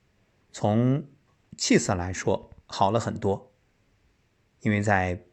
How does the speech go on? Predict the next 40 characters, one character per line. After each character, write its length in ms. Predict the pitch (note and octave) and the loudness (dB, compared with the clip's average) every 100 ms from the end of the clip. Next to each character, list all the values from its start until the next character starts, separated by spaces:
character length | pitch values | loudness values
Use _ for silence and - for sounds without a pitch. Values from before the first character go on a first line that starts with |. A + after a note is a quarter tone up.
| _ | _
辟 120 | - | 2
谷 240 | D3 - - | 2 0 -8
的 140 | - | -6
最 180 | - - | -2 -2
后 140 | C#3+ | 2
那 140 | D#3 G#2+ | 2 2
两 200 | F#2+ - | -2 -6
天 220 | - F#2+ | -4 -4
啊， 160 | F#2 - - - - - _ | -4 -10 -20 -20 -20 -20 _
整 160 | - G2 | -8 -4
个 240 | F#2+ G2 | 0 2
状 240 | F#2+ A#2+ G2+ | 2 0 -2
态 200 | - F#2 | -2 -2
呢， 260 | F2+ F#2 - _ _ _ _ | -4 -6 -12 _ _ _ _
还 160 | - C3 | -2 0
是 220 | - G#3+ | 2 2
有 100 | A2 | 2
些 180 | F2+ B2 | 2 0
憔 240 | - F2 | 0 -2
悴 240 | G2 - G2 | -2 -2 -4
的， 120 | - _ | -6 _
这 100 | - | 2
个 80 | A3+ | 4
很 180 | A2 F2+ | 2 2
正 220 | G#3 F3 | 2 2
常。 340 | A2+ - - - _ _ _ _ - | 0 -6 -8 -14 _ _ _ _ -4
之 120 | D3 | -2
前 160 | B2 | 2
也 80 | A#2+ | 0
给 100 | A#2+ | 0
大 120 | F#2+ | 0
家 100 | G2 | 0
分 160 | G#2 B2+ | 0 -2
享 220 | B2+ - | -2 -4
了， 100 | F#2+ - - - | -8 -14 -18 -4
你 100 | G2 | -2
不 160 | - | 2
用 200 | G#2 G#2+ | 2 2
在 160 | - F#2+ | 2 0
意 160 | F#2 | 0